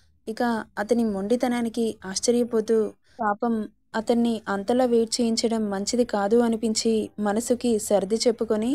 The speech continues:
హండ్రెడ్ స్పీడ్లో కొట్టుకుంటున్న గుండె సడిని కష్టంగా అదుపు చేసుకుంటూ కళ్ళు మూసుకొని ఊపిరి గట్టిగా పీల్చుకొని వణుకుతున్న అదరాలని ముందుకు తెస్తూ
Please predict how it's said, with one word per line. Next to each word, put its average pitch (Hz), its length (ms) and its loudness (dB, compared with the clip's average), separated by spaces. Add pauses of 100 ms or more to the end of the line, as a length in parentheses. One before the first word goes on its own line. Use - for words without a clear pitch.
(580)
హండ్రెడ్ 208 360 2
స్పీడ్లో 233 460 2
కొట్టుకుంటున్న 220 600 0 (200)
గుండె 202 300 2
సడిని 220 420 2
కష్టంగా 233 580 0 (200)
అదుపు 208 240 0
చేసుకుంటూ 233 540 2 (600)
కళ్ళు 214 240 4
మూసుకొని 233 500 0 (180)
ఊపిరి 214 340 2
గట్టిగా 208 420 0
పీల్చుకొని 233 640 -2
వణుకుతున్న 220 640 -2 (220)
అదరాలని 220 600 -2 (200)
ముందుకు 202 360 0
తెస్తూ 240 360 0